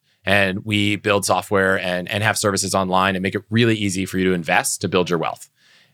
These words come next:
And it's a thing I'm passionate about. My last startup,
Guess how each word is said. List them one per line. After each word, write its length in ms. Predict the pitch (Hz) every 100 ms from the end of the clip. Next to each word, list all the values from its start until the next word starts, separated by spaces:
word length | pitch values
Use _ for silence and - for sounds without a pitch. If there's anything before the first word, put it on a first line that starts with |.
| _
And 460 | 117 117 113 107 104 -
it's 160 | 139
a 40 | 151
thing 320 | 165 143 120
I'm 160 | 117
passionate 360 | 92 110 - 69
about. 240 | 62 53
My 100 | -
last 320 | 90 107 104 -
startup, 480 | 110 101 98 92